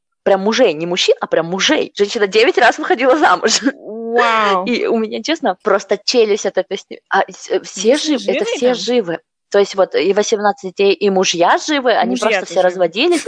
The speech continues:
Speaker 2: <laughs>
Speaker 1: платили алименты и платят, я не знаю, как там у них это всё идёт. Мне рассказали эту историю, и я просто в таком контрасте, то есть никто не пьёт,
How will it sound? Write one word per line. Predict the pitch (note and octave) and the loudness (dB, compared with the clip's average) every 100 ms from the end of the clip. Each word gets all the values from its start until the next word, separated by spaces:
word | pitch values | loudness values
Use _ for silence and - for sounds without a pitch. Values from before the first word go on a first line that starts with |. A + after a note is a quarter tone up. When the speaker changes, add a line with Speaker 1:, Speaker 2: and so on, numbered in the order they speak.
| B4+ | -4
Speaker 2:
<laughs> | - D#5 | -4 0
Speaker 1:
платили | C5 - G3+ | 0 0 2
алименты | E3 D#3+ D3+ F3+ E4+ E4+ A#3 | 2 2 -4 -2 -2 -2 -2
и | |
платят, | - - G3+ D4 | -2 0 -2 -2
я | A3 G3+ | -4 -4
не | F#3+ | 0
знаю, | E3 | 0
как | D3+ D#3 | 0 -4
там | D3+ D3 | -6 -6
у | |
них | C#3+ - | -8 -8
это | D3+ - | -6 -6
всё | E3 | -4
идёт. | D#3+ - | -6 -4
Мне | F3 F#3 F#3+ | -2 0 2
рассказали | F#3 - G3 F3+ | 0 0 2 2
эту | E3+ F3 | 2 -2
историю, | - C4+ B4 D4 G#3 | -2 2 4 4 2
и | G3+ G3 F3+ E3+ - | -2 -8 -6 -8 -2
я | F#3 | -4
просто | - A#3 - F#3+ G3 - | 0 -4 0 0 0 -2
в | - - | -12 -20
таком | - G#3 F#3+ | -4 -2 0
контрасте, | F3 E3+ - - - | -4 -2 -6 -6 -8
то | |
есть | E3 G3+ | -4 0
никто | A#3+ A#3+ B3 | -2 0 -2
не | C4 C#4 | -2 -6
пьёт, | - F3+ F3+ D3 | -8 0 2 2